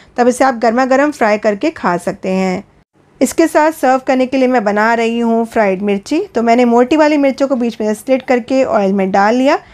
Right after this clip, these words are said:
इसको हल्का हल्का हम फ्राई कर लेंगे और ये मिर्ची हमारी तैयार हो गई।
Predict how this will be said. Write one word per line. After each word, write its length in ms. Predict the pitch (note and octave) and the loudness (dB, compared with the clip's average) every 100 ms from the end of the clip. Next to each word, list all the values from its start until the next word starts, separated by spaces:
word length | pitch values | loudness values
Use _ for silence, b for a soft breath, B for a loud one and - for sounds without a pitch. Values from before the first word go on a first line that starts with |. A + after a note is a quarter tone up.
| B _ | B _
इसको 220 | A#3+ - | -8 0
हल्का 360 | C4 B3 A#3+ D#4 | 0 0 0 2
हल्का 260 | D4 C#4 C#4 | 2 0 -2
हम 120 | C#4+ | -2
फ्राई 320 | - A#3 B3 | -2 0 0
कर 180 | B3 B3+ | 2 0
लेंगे 360 | B3+ C4 C4+ F#4 | 2 0 -2 -2
और 200 | A3 G#3 | -2 -2
ये 100 | G#3+ | 0
मिर्ची 320 | A3+ A3+ C#4+ | -2 -2 -2
हमारी 360 | B3+ G3 C4 G4+ | 0 0 0 0
तैयार 460 | G#3+ F#3+ F#3 F#3 | -2 0 0 0
हो 80 | F#3 | 0
गई। 280 | F#3 F#3+ | 0 -2